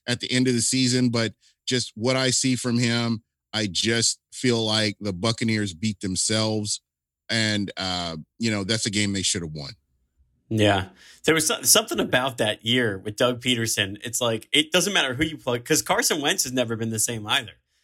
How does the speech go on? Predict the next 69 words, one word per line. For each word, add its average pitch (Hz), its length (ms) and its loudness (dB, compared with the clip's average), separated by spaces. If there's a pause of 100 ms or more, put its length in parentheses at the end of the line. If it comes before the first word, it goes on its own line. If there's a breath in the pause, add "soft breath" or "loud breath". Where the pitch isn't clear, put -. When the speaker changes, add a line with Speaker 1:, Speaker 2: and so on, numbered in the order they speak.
(260)
Speaker 2:
It's 123 180 -2
like 127 160 0
he 170 140 2
was 208 160 0
on 165 180 2
pace 165 260 0
to 143 40 -10
be 147 100 2
an 139 80 0
M 156 240 0
V 160 140 0
P. 127 500 -4 (380)
Then 135 220 0
Nick 156 140 2
Foles 160 260 0
slots 143 420 0
in 135 360 0 (240)
and 139 140 2
is 127 140 2
winning 147 240 4
a 123 60 2
Super 151 280 0
Bowl. 117 260 2
And 131 220 0
neither 160 320 2
of 113 80 0
them, 110 220 -6 (140)
I 131 120 2
don't 135 140 -2
think, 135 140 -2
will 131 220 -2
ever 135 220 2
look 123 240 0
the 127 100 -2
way 117 120 0
they 113 140 -2
looked 107 220 -6
that 101 180 -6
year. 110 200 -4
And 170 140 0
the - 120 0
Eagles 247 420 0
haven't 117 320 -2
either. 123 380 -4
There 104 100 -16
was 120 160 -4
just, 139 180 -2
like, 127 160 -4
that 107 200 -4
magic 117 540 -4 (380 soft breath)
that 120 100 0
Speaker 1:
Yeah. 339 120 4
Speaker 2:
year 127 140 2
with - 180 -2
Doug 127 140 0
Speaker 1:
It, 170 100 2
Speaker 2:
Peterson, 220 200 4
Speaker 1:
it 220 40 0
was 202 140 4
a 208 40 4
Speaker 2:
and 190 100 2
it's - 80 0
Speaker 1:
perfect 240 220 2
Speaker 2:
gone. 233 120 0
Speaker 1:
storm 220 460 2
where 165 180 2
everything 196 600 2
came 180 260 0
together. 151 500 0